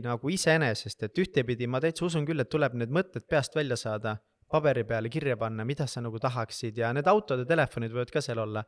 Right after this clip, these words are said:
Sest tegelikult nagu see auto on nii veider asi, et see on nagu ühtepidi väga palju peavalu mulle toonud, selle parandamine on kallis, kütuse hind tõuseb, aga teistpidi,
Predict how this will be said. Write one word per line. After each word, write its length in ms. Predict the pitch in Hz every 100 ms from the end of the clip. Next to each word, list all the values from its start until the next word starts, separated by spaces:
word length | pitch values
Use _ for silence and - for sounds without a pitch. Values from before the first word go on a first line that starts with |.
| - - _
Sest 120 | - -
tegelikult 300 | 170 160 139
nagu 220 | 127 127 123 - -
see 200 | - 151
auto 240 | 180 139
on 100 | 135
nii 80 | 143
veider 340 | 170 135 123 147
asi, 240 | 139 113
et 160 | 104 -
see 120 | 110
on 120 | 110 110
nagu 200 | 113 147
ühtepidi 540 | 160 - 113 117 120 110 _ _ _
väga 240 | 143 160 131
palju 340 | 139 156 131
peavalu 480 | 165 180 135 117 113 110
mulle 280 | 107 107
toonud, 440 | 104 113 107 107 -
selle 240 | - 110
parandamine 720 | 143 151 131 113 113 117 110
on 80 | 110
kallis, 440 | 139 147 123 117 -
kütuse 440 | 151 - 127 117
hind 160 | 139 120
tõuseb, 400 | 147 151 135 110
aga 160 | 110 110
teistpidi, 600 | 175 208 - 131 123